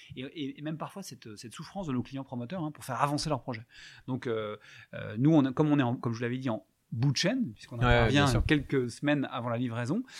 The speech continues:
Speaker 1: eh bien, quand les projets sont décalés, c'est autant de décalage pour nous.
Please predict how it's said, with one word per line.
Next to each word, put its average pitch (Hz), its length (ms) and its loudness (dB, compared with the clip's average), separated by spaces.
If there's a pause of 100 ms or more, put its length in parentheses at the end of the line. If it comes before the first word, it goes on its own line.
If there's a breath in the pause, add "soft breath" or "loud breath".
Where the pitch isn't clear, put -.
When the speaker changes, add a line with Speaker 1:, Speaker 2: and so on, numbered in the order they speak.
(200 loud breath)
Speaker 1:
eh 120 40 -6
bien, 110 360 -2
quand 127 160 -12
les 127 60 -12
projets 120 220 -10
sont 117 120 -12
décalés, 113 460 -6
c'est - 160 -14 (180)
autant 131 220 -8
de 123 60 -2
décalage 117 300 -10
pour 104 120 -14
nous. 101 100 -16